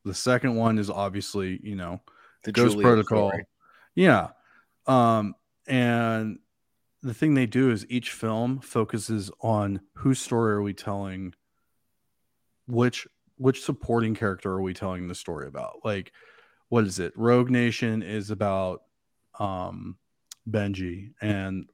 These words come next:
Speaker 1: Fallout's about Luther. And I'm willing to bet that this next film is gonna be about Elsa Faust. And,
Speaker 2: Hmm.
Speaker 1: like,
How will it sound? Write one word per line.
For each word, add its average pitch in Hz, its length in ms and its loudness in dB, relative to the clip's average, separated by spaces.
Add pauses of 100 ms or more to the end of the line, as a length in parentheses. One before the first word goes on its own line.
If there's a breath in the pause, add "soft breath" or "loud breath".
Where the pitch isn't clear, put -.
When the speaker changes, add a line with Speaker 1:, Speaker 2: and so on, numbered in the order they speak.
(140)
Speaker 1:
Fallout's 104 560 6
about 98 280 -2
Luther. 92 600 -6 (420)
And 98 400 -6 (400 soft breath)
I'm 98 260 -2 (340)
willing 113 340 6
to 127 60 6
bet 120 380 8 (240)
that 107 400 -2
this 104 220 -8
next 123 240 -4
film 98 260 -6
is 87 100 -12
gonna 98 160 -8
be 98 60 -4
about 98 260 -2
Elsa 104 300 -4
Faust. 92 540 -4
And, 113 180 -6
Speaker 2:
Hmm. 110 60 0
Speaker 1:
like, 110 260 2